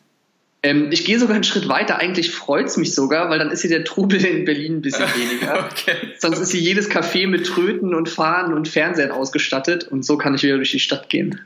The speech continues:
Speaker 2: Sehr cool. Ähm, zuerst einmal, es geht ja hauptsächlich nicht um Fußball heute, sondern ich habe dir schon im Vorgespräch erwähnt, ich möchte vor allem über die Ernährung mit dir sprechen, weil ich weiß, dass du dort der absolute Experte darin bist.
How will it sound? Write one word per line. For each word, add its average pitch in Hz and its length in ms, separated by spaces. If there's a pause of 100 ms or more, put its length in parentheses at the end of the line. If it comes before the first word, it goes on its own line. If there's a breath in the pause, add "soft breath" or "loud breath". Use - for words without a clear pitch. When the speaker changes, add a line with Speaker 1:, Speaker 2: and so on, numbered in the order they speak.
Speaker 2:
Sehr 160 380 (100)
cool. 127 240 (800 loud breath)
Ähm, 196 480 (200)
zuerst 214 600
einmal, 202 640 (420)
es 151 240
geht 170 240
ja 151 180
hauptsächlich 156 640
nicht 160 180
um 135 80
Fußball 175 460
heute, 170 320
sondern 143 580
ich 131 180
habe 143 220
dir 139 160
schon 143 380
im 131 580
Vorgespräch 147 640
erwähnt, 139 400
ich 143 100
möchte 143 260
vor 143 160
allem 151 200
über 143 220
die 139 80
Ernährung 160 420
mit 175 160
dir 170 80
sprechen, 165 500
weil 131 140
ich 135 160
weiß, 147 220
dass - 160
du 147 60
dort 143 340 (360 loud breath)
der 139 240
absolute 160 520
Experte 156 540
darin 156 280
bist. 165 340